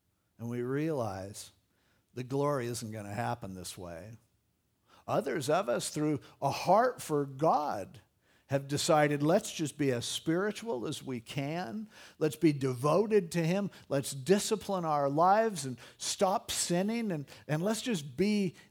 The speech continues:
these incredible religious people." And all that happens as we go on that path is we become discouraged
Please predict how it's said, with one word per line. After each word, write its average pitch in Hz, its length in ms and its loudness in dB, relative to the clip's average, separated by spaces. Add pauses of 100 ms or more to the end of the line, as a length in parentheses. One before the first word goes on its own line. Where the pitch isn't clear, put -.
these 165 260 0
incredible 165 840 0
religious 165 560 0
people." 175 500 -2
And 135 140 -4 (260)
all 220 240 6
that 170 160 2
happens 160 560 0
as 147 180 -2
we 143 120 -4
go 151 180 -2
on 170 160 0
that 139 220 -2
path 175 320 2
is 143 160 -4
we 147 100 -2
become 143 380 -6
discouraged 151 880 -4